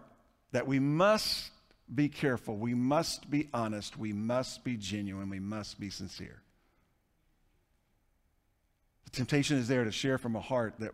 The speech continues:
really wants us to be famous. And maybe Jesus to be famous, but we certainly want some credit too. We've got to be careful.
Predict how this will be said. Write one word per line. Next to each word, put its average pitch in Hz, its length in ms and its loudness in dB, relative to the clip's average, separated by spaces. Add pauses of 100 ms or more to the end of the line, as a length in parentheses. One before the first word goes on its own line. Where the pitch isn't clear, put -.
really 120 260 0
wants - 600 -8 (1400)
us 110 180 -2
to - 80 -10
be 82 120 -10
famous. 64 520 -16 (3000)
And 185 300 8
maybe 123 220 4
Jesus 110 340 -2
to - 60 -8
be 104 100 -4
famous, 101 300 -4
but 92 140 -8
we 120 140 0
certainly 117 340 -4
want 104 180 -6
some 98 140 -10
credit 95 320 -8
too. 90 160 -12 (1080)
We've 107 100 -6
got 131 100 4
to 131 60 0
be 127 80 0
careful. 127 440 -2